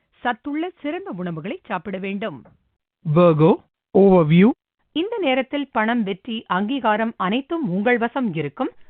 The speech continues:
Speaker 1: உங்களது பாதையில் வரும் அனைத்தையும் சந்தோஷமாக அனுபவிப்பீர்கள். உங்களது வாழ்க்கை கொடுக்கும் அனைத்து வெகுமதிகளுக்காகவும் நீங்கள் கடினமாக உழைத்துள்ளீர்கள்.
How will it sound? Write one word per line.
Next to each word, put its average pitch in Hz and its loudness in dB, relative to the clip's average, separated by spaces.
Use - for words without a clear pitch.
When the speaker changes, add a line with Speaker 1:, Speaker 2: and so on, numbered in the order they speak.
Speaker 1:
உங்களது 370 -4
பாதையில் 220 0
வரும் 180 -4
அனைத்தையும் 233 -6
சந்தோஷமாக 185 -4
அனுபவிப்பீர்கள். 196 -6
உங்களது 247 0
வாழ்க்கை 269 0
கொடுக்கும் 202 -6
அனைத்து 285 -4
வெகுமதிகளுக்காகவும் 165 -6
நீங்கள் 262 -2
கடினமாக 165 -6
உழைத்துள்ளீர்கள். 202 -6